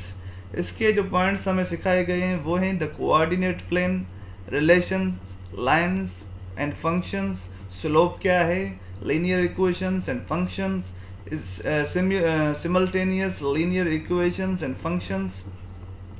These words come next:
non-linear functions, polygons and the coordinate plane, transformations, proportional relationships and graphs।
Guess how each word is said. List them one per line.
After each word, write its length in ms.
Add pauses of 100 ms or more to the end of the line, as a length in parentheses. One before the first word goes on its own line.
(380)
non-linear 880 (140)
functions, 460 (960)
polygons 560 (520)
and 180
the 80 (120)
coordinate 720
plane, 340 (460)
transformations, 1080 (760)
proportional 800 (120)
relationships 920
and 300
graphs। 580